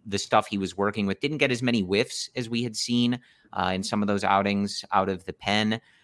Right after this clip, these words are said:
But all in all, I mean, I, I, I thought this was a, a solid outing in a spot that, you know, he didn't really know. Obviously, the Cubs are dealing with some stuff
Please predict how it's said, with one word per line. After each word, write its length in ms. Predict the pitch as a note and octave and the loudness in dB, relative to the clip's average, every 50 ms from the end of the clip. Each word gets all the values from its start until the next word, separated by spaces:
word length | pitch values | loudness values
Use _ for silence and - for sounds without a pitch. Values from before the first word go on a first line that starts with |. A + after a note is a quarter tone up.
| _ _ _ | _ _ _
But 340 | - F#2 F2+ F2+ F2+ - - - _ _ _ _ _ - | 2 4 4 4 4 2 -2 -10 _ _ _ _ _ 4
all 180 | G#2+ A#2 C#3+ B2+ | 4 6 6 6
in 80 | A2 | 6
all, 240 | A2+ B2+ D#3+ D3 G#2+ | 6 8 8 8 6
I 80 | G2 G2+ | 6 4
mean, 160 | G#2 G2+ G2+ | 4 4 4
I, 200 | G2 G2 G2 F#2 | 4 4 4 4
I, 280 | - G2 G2 F2 E2+ | 4 2 2 4 2
I 40 | G2+ | 0
thought 220 | G#2 - A2+ A2 A2+ | 0 0 0 0 -2
this 200 | A#2 G#2+ - - | -4 -6 -4 -2
was 320 | G#2+ G2+ G2 F#2+ F#2 F#2+ | -2 -2 -2 -4 -6 -8
a, 420 | - - G2 F#2 F#2 F#2 F#2 F2+ - - | -2 0 2 2 4 2 2 0 0 -2
a 60 | G2 | -4
solid 420 | - - - G2+ G2+ G2 G2 G2 F2+ | -2 2 6 6 6 6 6 4 4
outing 360 | F2 F#2+ G#2 A2 G2+ F#2 F#2 | 4 4 4 4 0 -2 -2
in 60 | F2+ | -4
a 60 | F2+ | -4
spot 460 | - - - - F#2 F2+ F#2 - - | -6 -4 0 4 4 4 4 2 0
that, 240 | - F#2 F2+ F2 - - _ _ _ _ _ _ _ - - - | -2 -2 -2 -2 -4 -10 _ _ _ _ _ _ _ -18 -6 -2
you 60 | A#2+ | 0
know, 80 | A2+ | 0
he 120 | G2 G2 G#2+ | 0 2 2
didn't 180 | A2 G#2 G2 | 2 2 2
really 240 | F#2+ G2+ G2+ G2 F#2+ | 0 0 0 0 0
know. 280 | F#2+ F#2 F#2+ F#2+ F#2+ F#2 | 0 0 2 2 2 4
Obviously, 440 | - G2+ G2 G2 G2 F#2+ - A2 F#2+ | 4 4 4 4 2 0 -2 -4 -4
the 80 | F#2+ | -4
Cubs 240 | - - G2 E2+ F#2+ | -2 -4 -4 -4 -4
are 40 | F2+ | -6
dealing 300 | E2 F#2+ F#2+ G2 F#2 F2+ | -4 -4 -4 -2 -4 -4
with 100 | F2+ - | -6 -6
some 140 | - F#2 F2 | -8 -8 -8
stuff 320 | - - F#2 F2+ - | -4 -2 0 0 -2